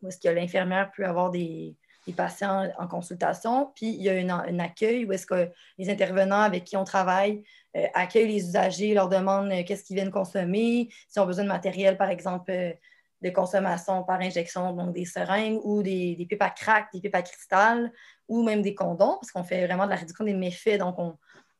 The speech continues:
on veut réduire les risques de prévention des, euh, contractions des I T S S. Donc, moi, quand j'arrive, c'est ça, je, j'ouvre la salle d'injection, puis les gens, ils,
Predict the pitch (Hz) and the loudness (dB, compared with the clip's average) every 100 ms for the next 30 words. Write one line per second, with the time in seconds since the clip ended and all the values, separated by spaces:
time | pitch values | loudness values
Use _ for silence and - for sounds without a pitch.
0 | _ _ _ _ _ _ _ _ - 180 | _ _ _ _ _ _ _ _ -12 -8
1 | 175 185 185 202 190 233 202 185 214 - | -4 -2 0 -2 0 2 2 2 0 0
2 | 185 170 170 _ _ _ - 185 180 180 | 4 4 2 _ _ _ -6 0 0 0
3 | 208 196 175 - - 175 165 175 190 208 | 0 0 -4 -8 2 2 4 0 0 0
4 | 202 175 - 185 180 - 370 - _ - | -2 -2 -2 0 0 0 -2 -2 _ -20
5 | - - - _ _ 196 196 - 208 233 | -20 -20 -20 _ _ 0 0 2 4 4
6 | 240 226 214 190 185 240 247 - 196 226 | 4 2 4 2 4 2 0 -4 -2 -2
7 | - 180 196 175 170 170 175 - - 170 | -2 -4 -2 -2 -2 -4 -8 -14 -16 -6
8 | 185 226 214 - 208 202 185 180 - 233 | -2 4 4 6 4 2 0 -6 -2 0
9 | 403 - 214 190 185 214 226 202 | -2 -6 -6 -4 0 2 2 2